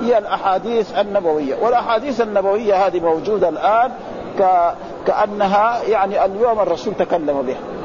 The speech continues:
في صحيح البخاري، في صحيح مسلم، في أبي داود، في الترمذي، في الموطأ، في المسانيد، وتوفرت كتب لم تكن للأئمة المتقدمين. الآن العلم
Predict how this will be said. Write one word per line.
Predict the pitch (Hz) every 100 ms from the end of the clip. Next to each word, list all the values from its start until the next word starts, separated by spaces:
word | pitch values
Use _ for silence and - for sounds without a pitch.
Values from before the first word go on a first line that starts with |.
| -
في | 233
صحيح | 180 185 196 170
البخاري، | 170 160 151 214 240 233 233
في | 185 185
صحيح | 170 160 190
مسلم، | 151 180 226 202 233 247 202
في | 185 180 165
أبي | 170 170
داود، | 156 160 196 233 247 226
في | -
الترمذي، | 180 - 208 226 240 233 226 226
في | 190
الموطأ، | 190 175 175 196 233 - 247 240 233 - - - -
في | 220
المسانيد، | 202 202 - 190 185 240 240 180
وتوفرت | 202 - 208 254 - 220 185 - -
كتب | 247 - 196 - - - -
لم | 196 262
تكن | 240 226 226 208 185
للأئمة | 180 170 170 196 233 196
المتقدمين. | 175 175 175 180 156 170 165 139 - - - - - - 226
الآن | 220 233 226 202
العلم | 185 180 233 262 254